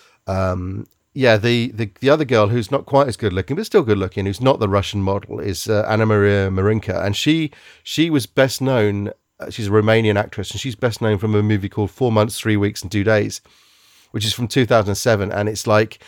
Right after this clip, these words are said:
it's won a billion awards. It's like, on, I Check Movies, it's like, it's like, won tons of awards, and it's like, I think one of the awards it's won is most acclaimed movie of the s-, one of the most acclaimed movies of the century, blah, blah, blah.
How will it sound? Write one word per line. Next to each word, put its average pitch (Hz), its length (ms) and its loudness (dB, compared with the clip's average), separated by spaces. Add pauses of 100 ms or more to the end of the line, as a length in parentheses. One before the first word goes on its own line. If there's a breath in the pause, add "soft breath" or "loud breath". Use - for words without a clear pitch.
(260 loud breath)
it's - 180 -6
won 123 180 0
a 117 60 2
billion 113 440 2
awards. 95 360 0
It's 87 140 -10
like, 98 320 -4
on, 101 560 -2
I 107 120 0
Check 104 180 -4
Movies, 98 340 -4
it's 95 100 -12
like, 104 380 -6
it's 104 160 -10
like, 98 140 -4
won 104 220 -6
tons 113 320 -2
of 98 60 0
awards, 90 400 2
and 95 60 -8
it's - 120 -10
like, 104 200 -4 (480 soft breath)
I 98 100 0
think 110 180 -2
one 120 120 4
of 110 60 2
the 113 60 4
awards 101 320 2
it's - 140 -14
won 101 160 0
is 90 220 -4
most 110 340 2
acclaimed 101 480 0
movie 101 260 2
of 92 80 0
the 87 40 -6
s-, - 280 -10 (140)
one 113 260 -2
of 98 80 0
the 101 80 -4
most 104 240 2
acclaimed 98 280 -2
movies 87 260 -2
of 87 80 -8
the 87 80 -10
century, 98 340 -6
blah, 104 180 -2
blah, 95 80 -2
blah. 82 180 -6